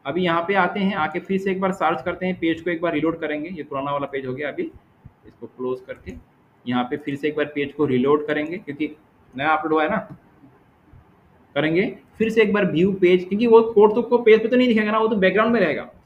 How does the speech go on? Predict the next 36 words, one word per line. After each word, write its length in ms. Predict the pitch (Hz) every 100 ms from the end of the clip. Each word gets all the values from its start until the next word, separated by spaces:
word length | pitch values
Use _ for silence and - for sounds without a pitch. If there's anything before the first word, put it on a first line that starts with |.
| - _ -
तो 60 | 156
view 200 | 147 226
page 300 | 208 220 220
source 220 | 214 214
करो 220 | 226 214 - - - _ _ _ _
और 100 | 156
यहाँ 220 | 170 160 165
पे 120 | 180
आके 220 | 165 185
तुम 220 | 185 190 262
search 300 | - 147 147
करो 140 | 165 175
Google 380 | 131 123 117 120
tag 180 | 113
एक 140 | 104 104
बार 100 | 98
फिर 140 | - 107
से। 160 | - - _ _ _ _ -
कंट्रोल 320 | 117 117 113
F 100 | 117
से 120 | -
मैं 100 | 117
लगाता 320 | 104 104 104
हूँ 200 | 117 143
Google 280 | 113 98 120 - -
tag, 200 | 101 - - _ _ -
ठीक 120 | 185
है। 80 | 156 - - - _ - - - - - -
तो 160 | 170 240 - -
ये 140 | 127 131
मैं 160 | 135 139
search 320 | - 123 131
करता 200 | 131 135
हूँ, 200 | 147 214
ये 80 | 123
देखो 140 | 104